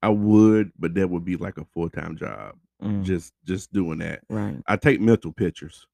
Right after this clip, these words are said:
Speaker 1: and I
Speaker 2: Right.
Speaker 1: just, you know, kinda keep going. But, uh, yeah, so that's work. Uh, what else we got?
Speaker 2: Um,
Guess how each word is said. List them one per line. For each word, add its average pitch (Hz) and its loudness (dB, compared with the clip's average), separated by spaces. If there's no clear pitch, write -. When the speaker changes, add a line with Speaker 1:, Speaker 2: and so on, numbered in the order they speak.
Speaker 1:
and 80 -10
I 85 -4
Speaker 2:
Right. 85 -6
Speaker 1:
just, - -8
you - -12
know, 52 -16
kinda - -18
keep - -20
going. - -20
But, 170 4
uh, 156 4
yeah, 165 2
so 113 -6
that's 107 -8
work. 87 -6
Uh, 80 -10
what 67 -16
else - -16
we - -20
got? 160 -2
Speaker 2:
Um, 175 -10